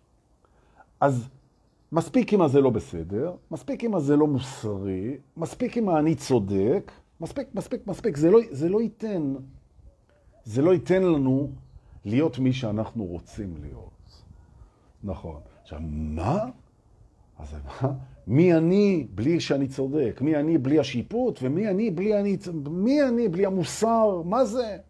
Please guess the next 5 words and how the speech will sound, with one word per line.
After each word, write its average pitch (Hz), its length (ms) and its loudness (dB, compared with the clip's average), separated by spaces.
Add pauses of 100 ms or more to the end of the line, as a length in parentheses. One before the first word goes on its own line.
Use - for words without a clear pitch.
מה 143 80 -8
זה? 131 200 -8 (1120)
זה 113 220 4
אתה 131 140 0
תגלה. 131 440 2